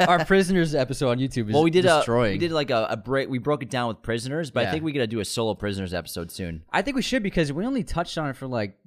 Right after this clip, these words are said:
Speaker 1: twenty-five minutes, and we can, it was back before we really had a structure to our show,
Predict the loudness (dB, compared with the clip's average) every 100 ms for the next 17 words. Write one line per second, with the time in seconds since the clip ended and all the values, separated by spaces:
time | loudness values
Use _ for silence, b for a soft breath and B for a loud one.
0 | _ -10 -6 -4 -4 -4 -4 -4 -4 -4
1 | -6 -10 -14 -10 -4 -2 0 -2 -2 -4
2 | -4 -6 -6 -8 -4 -4 -2 -4 -4 -6
3 | -6 -2 -2 -2 -2 0 0 -4 -4 -2
4 | -2 -4 -4 -4 -4 -8 -6 -6 -6 -12
5 | -8 -10 -10 -8 -6 -6